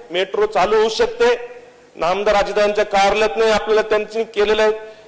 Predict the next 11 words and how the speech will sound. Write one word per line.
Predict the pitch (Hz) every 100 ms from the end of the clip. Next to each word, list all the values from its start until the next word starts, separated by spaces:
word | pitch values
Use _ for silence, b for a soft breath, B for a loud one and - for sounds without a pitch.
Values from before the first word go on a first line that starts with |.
| B
त्यांनी | 180 208
काय | 208 220 240
त्याच्या | 247 226
बाबतीत | 233 233 233
प्लॅनिंग | 214 214 226
केलं | 208 196 175 -
त्याची | 196 196 254
माहिती | 240 208 208 233 214 - B B B B
आपल्याला | 143 - 220 233
निश्चितपणे | 226 233 233 - 226
मिळेल. | 220 226 269 185